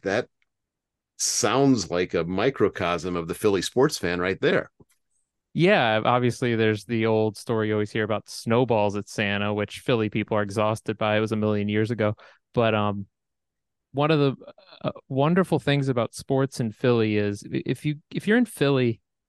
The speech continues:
Speaker 2: you find when you're walking around the city, everyone walks, look, you look down. If someone talks to you, you kind of usually blow past them. Everyone's to themselves.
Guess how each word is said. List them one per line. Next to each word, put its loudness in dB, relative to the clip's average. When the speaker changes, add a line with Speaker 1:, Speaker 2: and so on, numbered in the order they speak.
Speaker 2:
you -2
find 0
when 0
you're 0
walking 2
around -2
the -2
city, -2
everyone 0
walks, -4
look, -2
you 0
look 0
down. 0
If -4
someone 0
talks -2
to -6
you, -2
you -4
kind 0
of 0
usually 0
blow 2
past -2
them. -6
Everyone's -2
to -2
themselves. -4